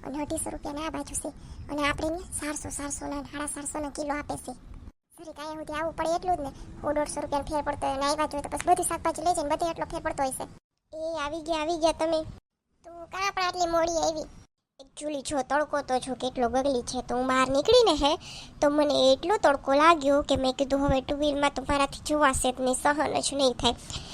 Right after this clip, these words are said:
એટલે પછી છે ને મેં મારા ડ્રાઈવર છે ને, અમારે રાખેલો છે ડ્રાઈવર ફોર વ્હીલ માટે, તો એને કીધું કે અહીંયા મૂકી જા એમ, તો પછી એમાં લેટ થઈ ગયો. પાંચ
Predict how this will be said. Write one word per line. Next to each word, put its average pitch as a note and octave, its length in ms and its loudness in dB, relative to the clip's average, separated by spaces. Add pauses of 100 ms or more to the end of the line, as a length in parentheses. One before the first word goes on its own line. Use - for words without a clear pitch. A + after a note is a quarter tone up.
(180)
એટલે B3+ 200 8
પછી D4 200 6
છે F4+ 160 4
ને F4+ 80 6
મેં C#4 180 4
મારા C4 160 6
ડ્રાઈવર C4+ 460 6
છે F#4 200 -2
ને, C5+ 320 -4
અમારે C4 240 2
રાખેલો B3+ 440 2
છે C4 180 -4
ડ્રાઈવર B3+ 400 0 (260)
ફોર C#4 160 0
વ્હીલ B3+ 160 0
માટે, B3+ 240 -2 (420)
તો - 80 0
એને C#4 200 2
કીધું D4 360 -4
કે B3+ 100 -4
અહીંયા C4+ 240 0
મૂકી C#4 320 -2
જા B3 260 -4
એમ, A#3+ 120 -4
તો A#3 120 -6
પછી C#4 260 -2
એમાં D#4 280 2
લેટ D4+ 220 0
થઈ A#3+ 260 -2
ગયો. A3+ 220 -8 (480)
પાંચ E4+ 180 -10